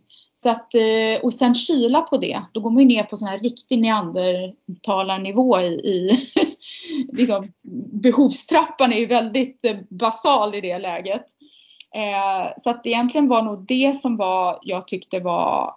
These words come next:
eh, mest slitsamt, kanske inte simningen och löpningen i sig.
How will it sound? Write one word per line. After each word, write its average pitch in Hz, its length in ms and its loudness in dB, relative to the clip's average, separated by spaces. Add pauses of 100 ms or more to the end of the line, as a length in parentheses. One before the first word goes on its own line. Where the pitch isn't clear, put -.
(120)
eh, - 680 -4
mest - 460 -2
slitsamt, 185 680 -4
kanske 185 300 -6
inte 196 400 -4 (120)
simningen 175 840 -4
och - 380 -8
löpningen 175 480 -2
i 175 40 -2
sig. - 340 -2